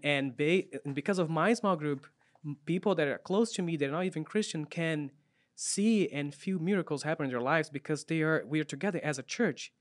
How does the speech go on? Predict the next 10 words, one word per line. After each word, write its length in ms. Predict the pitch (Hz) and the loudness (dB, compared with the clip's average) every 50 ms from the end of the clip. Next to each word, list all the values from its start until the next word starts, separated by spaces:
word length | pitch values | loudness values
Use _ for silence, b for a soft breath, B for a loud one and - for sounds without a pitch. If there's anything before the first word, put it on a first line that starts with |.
| _ _ _ _ _ | _ _ _ _ _
They're 100 | - 156 | 0 0
coming 300 | 165 160 - 185 202 226 | 0 2 0 0 2 2
to 100 | 220 214 | 0 2
my 140 | 208 202 196 | 2 2 4
house, 240 | 185 185 180 175 165 | 6 6 6 6 4
they're 100 | - 151 | 2 -2
exposed 440 | 143 - - - 180 180 175 - - | -2 -2 0 2 2 2 2 -2 -6
to 60 | - | -6
the 100 | 156 139 | -6 -4
gospel, 520 | 135 147 139 143 143 - - 135 123 131 | -2 0 -2 -2 -2 -2 -2 -4 -4 -4